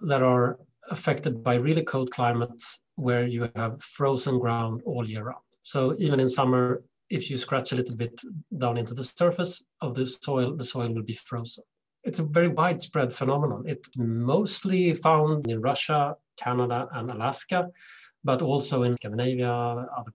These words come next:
parts of the Arctic. There's a little bit of permafrost also in Antarctica, but that's quite limited. The total area of, of permafrost in the Northern Hemisphere is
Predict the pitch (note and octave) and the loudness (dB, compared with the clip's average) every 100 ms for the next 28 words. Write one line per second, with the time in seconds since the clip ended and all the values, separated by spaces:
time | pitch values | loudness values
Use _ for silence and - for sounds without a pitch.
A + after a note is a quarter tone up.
0 | - A2 - G#2 G#2+ G#2+ G#2 - - - | -10 -10 -8 -12 -10 -10 -12 -18 -20 -20
1 | - F3 A3 F#3+ E3+ D#3+ C3 B2+ B2 - | -4 4 4 6 2 2 0 0 -4 -2
2 | A#2+ A2+ A2+ - A#2 - A2 A2+ C3 A2 | -2 -2 -6 -6 -6 -6 -8 -6 -6 -6
3 | A2 A2 - - C#3 B2+ A2 A#2+ - B2 | -8 -12 -14 -20 -16 -14 -8 -8 -6 -8
4 | A#2 A2+ G#2+ A2+ - _ _ _ _ C3+ | -8 -8 -8 -10 -14 _ _ _ _ -10
5 | - F3 F#3+ E3 D3 C#3+ C3+ B2 B2 D#3 | 2 2 4 4 4 4 4 2 0 -6
6 | A#2 F3+ - D3 C#3+ B2+ B2+ B2 - A#2 | -8 -12 -4 0 0 0 -2 -4 -4 -2
7 | A#2 D#3 E3+ C3 A2 A2 - - - A2+ | 4 4 4 2 0 -4 -8 -10 -8 -6
8 | B2 F3+ C3 B2 - | -6 -2 -2 -2 -8